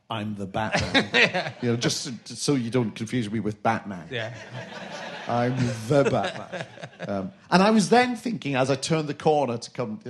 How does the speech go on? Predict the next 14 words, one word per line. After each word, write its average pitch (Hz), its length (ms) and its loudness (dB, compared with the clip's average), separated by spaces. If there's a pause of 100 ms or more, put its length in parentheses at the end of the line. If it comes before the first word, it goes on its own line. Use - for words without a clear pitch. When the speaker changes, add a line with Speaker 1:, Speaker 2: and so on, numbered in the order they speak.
Speaker 1:
I 135 60 -4
was 139 120 -10
thinking, 147 220 -6
who 160 140 2
would 156 120 -4
be 139 100 -6
the 131 100 -6
British 127 340 -6
equivalent? 127 340 -4
Who's 156 160 0
the, - 100 -2 (220)
who's 147 120 0
a 156 60 4
wealthy 123 1040 4